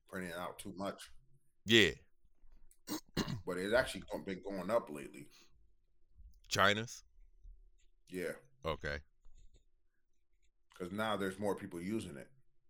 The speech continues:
Speaker 2: How does crypto play in this? I see Bitcoin has been going up a little bit. I think it's up sixty-three percent in twenty twenty-three.
Speaker 1: Yeah. Yeah.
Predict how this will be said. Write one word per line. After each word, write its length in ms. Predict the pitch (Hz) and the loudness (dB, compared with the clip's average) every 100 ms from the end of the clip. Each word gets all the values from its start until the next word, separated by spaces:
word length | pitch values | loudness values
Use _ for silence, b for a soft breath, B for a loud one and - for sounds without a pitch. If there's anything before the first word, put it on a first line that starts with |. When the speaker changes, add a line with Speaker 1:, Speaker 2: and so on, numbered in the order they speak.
| - - - _ - _ B B B B | -20 -20 -20 _ -20 _ B B B B
Speaker 2:
How 240 | 113 147 | 4 4
does 280 | 180 135 - | 4 2 0
crypto 480 | - 131 - 80 78 | 2 2 2 -4 -4
play 280 | - 71 76 | -4 -4 -4
in 140 | 67 67 | -6 -10
this? 380 | 65 - - - - - - | -12 -14 -20 -20 -20 -20 -6
I 80 | - | -2
see 200 | - 151 | 0 0
Bitcoin 600 | 120 120 - 123 120 117 | 6 6 6 2 2 2
has 120 | 110 98 | -2 0
been 220 | 107 101 | 0 2
going 260 | 107 101 98 | 2 4 2
up 140 | 101 | 0
a 40 | |
little 160 | 95 101 | 0 4
bit. 120 | 131 | 4
I 20 | |
think 140 | 123 117 | 4 2
it's 100 | 110 | 0
up 100 | 90 | 0
sixty-three 640 | - - - 113 - 120 | 0 -2 -4 -6 -2 -2
percent 560 | - - - - 104 - - | -2 -6 -4 -2 -2 -4 -10
in 100 | 82 | -10
twenty 240 | - 113 | -2 -2
twenty-three. 540 | 104 117 113 101 113 135 - | 0 0 -2 -2 -4 -4 -6
Speaker 1:
Yeah. 140 | 98 139 - _ _ _ b b _ - 82 | -2 -2 -4 _ _ _ b b _ -20 -8
Yeah. 180 | 101 | -6